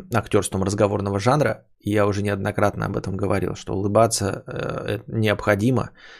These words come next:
Ты таким образом просто открываешь шире рот. То есть на самом деле широкое открывание рта выглядит как полуухмылка. Вот. А если ещё по остальным правилам работать так, чтобы видно было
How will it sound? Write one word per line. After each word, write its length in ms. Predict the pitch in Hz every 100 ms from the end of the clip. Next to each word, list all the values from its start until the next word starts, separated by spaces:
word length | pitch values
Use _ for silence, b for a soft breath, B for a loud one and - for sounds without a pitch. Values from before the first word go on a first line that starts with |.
| B
Ты 120 | 107
таким 280 | 104 - 104
образом 360 | 117 113 95 95
просто 300 | 104 - 101
открываешь 480 | - 101 98 98
шире 300 | - 104 95
рот. 260 | 95 92 - B B B B
То 100 | 104
есть 140 | 98
на 120 | 110 101
самом 300 | 123 110 107
деле 340 | 123 110 - _ - _ _ _ _ _ _ - -
широкое 420 | - 110 110 107 101
открывание 500 | - 104 104 98 101
рта 220 | - 120
выглядит 360 | 113 107 104 92
как 180 | 101
полуухмылка. 760 | - 104 104 - 117 104 - - - B B B B B
Вот. 340 | - 101 101 -
А 100 | 113
если 340 | 104 104 113
ещё 260 | 107 - 104
по 100 | 101
остальным 420 | 101 110 110 160
правилам 360 | 160 110 98 98
работать 400 | 98 98 95 95
так, 160 | 98 -
чтобы 240 | 98 98
видно 220 | 101 98 95
было 300 | 98 95